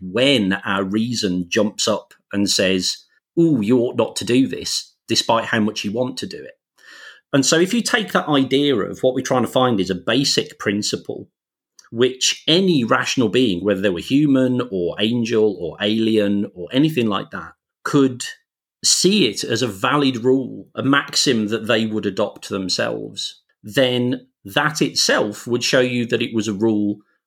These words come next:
which could stem from this categorical imperative, that it could be a rule of pure reason that anybody could follow.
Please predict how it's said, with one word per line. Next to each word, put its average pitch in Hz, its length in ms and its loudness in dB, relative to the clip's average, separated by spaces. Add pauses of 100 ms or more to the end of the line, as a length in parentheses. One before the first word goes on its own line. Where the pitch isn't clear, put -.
(120)
which 127 400 -2
could 110 200 -2
stem 117 500 2
from 104 260 0
this - 440 -4 (280)
categorical 104 540 -2
imperative, 92 680 -4
that 113 100 0
it 120 120 -6
could 123 200 -2
be 143 200 4
a 104 240 2
rule 113 340 2
of 95 200 -4 (460)
pure 151 400 4
reason 107 540 0
that - 140 -2
anybody 101 360 -2
could - 180 -14
follow. - 380 -2